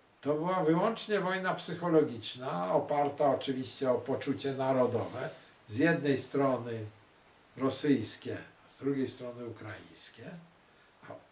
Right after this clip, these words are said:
poczucie narodowe jest w tej chwili najsilniejsze w skali międzynarodowej. I proszę Państwa, właściwie to można powiedzieć, że była to wojna psychologiczna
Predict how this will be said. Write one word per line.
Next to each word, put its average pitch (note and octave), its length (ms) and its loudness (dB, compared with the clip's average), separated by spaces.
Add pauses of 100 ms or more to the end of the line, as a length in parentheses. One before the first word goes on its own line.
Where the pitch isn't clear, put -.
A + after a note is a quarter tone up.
(120)
poczucie C3+ 420 -4
narodowe A2+ 640 -2
jest G#2 140 -6
w - 60 -18
tej A2 160 -10
chwili A2 400 -8 (500)
najsilniejsze C3 880 -2
w - 60 -14
skali G#2 360 -12
międzynarodowej. A2+ 1040 -8 (1400)
I - 180 -2
proszę F3+ 400 2
Państwa, F#3+ 720 0 (480)
właściwie F3+ 540 -6
to D3+ 580 0
można C#3 260 0
powiedzieć, C3+ 500 -2
że C3 100 0
była C#3 200 2
to C3+ 160 0
wojna B2+ 320 -2
psychologiczna F3 1160 -2